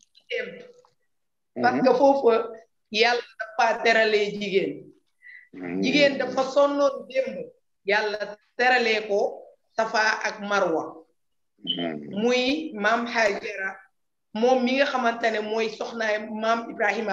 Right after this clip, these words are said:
Speaker 1: alayhi salaam. Am doomam, yi Maam Ibrahima jël Maam Hajara ñëw andi ko foofu ci àll Màkk ba, boobu dara amu fa.
Speaker 2: Mhm.
Speaker 1: Bàyyi ko ci diggante montagne yi.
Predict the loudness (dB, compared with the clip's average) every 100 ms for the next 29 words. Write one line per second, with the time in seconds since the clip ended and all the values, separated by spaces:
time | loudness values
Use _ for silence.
0 | -2 -4 -8 -6 -4 -4 -6 -14 _ _
1 | _ _ _ _ -20 -20 _ _ _ _
2 | _ _ _ _ _ _ _ _ -20 _
3 | _ _ _ _ _ 4 6 6 8 8
4 | 8 6 4 2 -2 -8 -16 _ _ -14
5 | -8 2 4 6 4 2 0 2 2 0
6 | -2 0 2 0 2 -2 0 0 2 2
7 | 0 0 -2 -2 -2 0 -2 -4 -4 0
8 | -2 -2 -6 -2 0 0 0 -4 -4 -4
9 | 0 0 2 2 2 0 -6 -10 -14 _
10 | _ _ _ _ _ _ _ _ _ _
11 | _ _ _ _ -12 -4 0 0 -2 -8
12 | -2 2 4 2 2 2 2 2 2 2
13 | 0 0 0 0 -6 -8